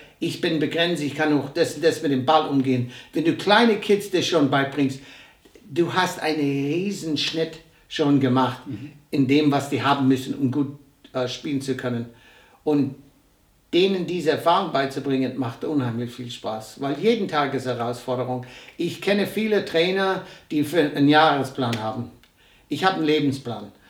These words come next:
Speaker 1: Ich weiß genau, wo ich jedes Kind haben möchte und da bringe ich die Kids hin. Und ich hab nie Checkpunkte, weil jeder Kind entwickelt sich. Wenn sie engagiert sind,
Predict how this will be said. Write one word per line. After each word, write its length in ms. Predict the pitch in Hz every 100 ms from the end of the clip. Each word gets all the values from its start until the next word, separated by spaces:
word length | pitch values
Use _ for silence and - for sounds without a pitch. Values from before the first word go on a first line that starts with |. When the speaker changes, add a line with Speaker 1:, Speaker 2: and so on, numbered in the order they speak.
| - -
Speaker 1:
Ich 180 | 151 -
weiß 300 | 165 156 -
genau, 360 | 156 147 151 139
wo 140 | 151
ich 140 | 131
jedes 340 | 139 156 165 -
Kind 260 | 190 170
haben 260 | 139 156 160
möchte 340 | 160 147 -
und 140 | - 139
da 100 | 147
bringe 280 | - 151 139
ich 120 | -
die 80 | 131
Kids 260 | 135 127
hin. 260 | 139 120 - - -
Und 140 | 151
ich 140 | 156 156
hab 120 | 156
nie 140 | 190
Checkpunkte, 600 | 185 170 170 143 120 117 110 - _ _ -
weil 220 | 151 147 147
jeder 240 | 165 165
Kind 220 | - 165
entwickelt 460 | 160 143 170 156 127
sich. 300 | 131 - - - - -
Wenn 280 | 139 170
sie 240 | 147 226 -
engagiert 560 | 165 165 131 190 214
sind, 260 | - 220 214